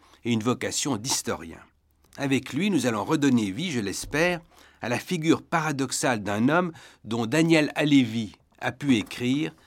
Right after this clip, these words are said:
Ce royaliste sans roi se créa au Maroc un royaume et le donna à la France, c'est-à-dire à la République. » Et d'abord un autre regard, celui de Jean Cocteau,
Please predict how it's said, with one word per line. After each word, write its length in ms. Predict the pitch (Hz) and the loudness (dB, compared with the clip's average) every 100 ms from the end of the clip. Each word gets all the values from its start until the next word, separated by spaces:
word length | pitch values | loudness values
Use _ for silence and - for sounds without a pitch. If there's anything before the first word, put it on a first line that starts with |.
| _ _ _ | _ _ _
Ce 160 | - | -8
royaliste 640 | 117 147 165 160 165 - 117 | -2 4 6 6 4 -2 -2
sans 300 | - 147 135 | -2 0 2
roi 180 | 151 - | 2 0
se 140 | 113 | -2
créa 360 | - 151 131 117 | -4 -2 2 2
au 40 | |
Maroc 380 | 113 107 110 101 | 2 0 -2 -4
un 80 | 87 | -8
royaume 680 | 85 120 117 143 175 175 165 - 107 | -2 0 2 0 -2 -6 -14 -12 -6
et 40 | |
le 140 | 95 | -6
donna 400 | 92 143 151 131 | -2 0 2 2
à 80 | 110 | 2
la 140 | 120 95 | 0 -2
France, 580 | - 110 117 123 - - _ - | -6 -4 -4 -6 -8 -14 _ -12
c'est-à-dire 720 | - 117 110 95 101 117 113 _ _ - | -4 -2 -2 -4 -4 -4 -4 _ _ -12
à 100 | 104 | -4
la 140 | 110 | -2
République. » 680 | 117 170 143 92 85 - - _ _ _ - 131 | 2 2 0 -4 -10 -16 -20 _ _ _ -10 -4
Et 60 | |
d'abord 280 | 120 104 147 | -2 2 2
un 140 | 110 | 4
autre 260 | 160 170 - | 4 4 0
regard, 520 | 104 110 87 80 - _ - - | -4 -4 -6 -10 -12 _ -20 -20
celui 380 | - 127 123 139 | -10 -6 -2 -2
de 140 | 101 | -2
Jean 180 | 90 165 | 0 2
Cocteau, 580 | - 113 - - 117 127 | 2 -2 -6 -8 -6 -6